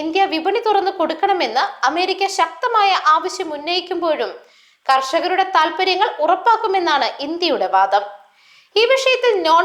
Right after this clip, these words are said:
വെജ് പാൽ, അതായത് മാംസവും മൃഗങ്ങളുടെ രക്തവും ഉൾപ്പെടുത്തിയ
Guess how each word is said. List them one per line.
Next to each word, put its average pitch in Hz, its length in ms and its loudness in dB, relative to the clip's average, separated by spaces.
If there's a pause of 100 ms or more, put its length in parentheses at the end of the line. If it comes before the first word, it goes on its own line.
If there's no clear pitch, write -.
വെജ് 453 220 -2
പാൽ, 294 180 4 (540)
അതായത് 370 400 2 (200)
മാംസവും 370 580 2 (220)
മൃഗങ്ങളുടെ 415 580 2 (100)
രക്തവും 453 400 0 (100)
ഉൾപ്പെടുത്തിയ 381 500 -2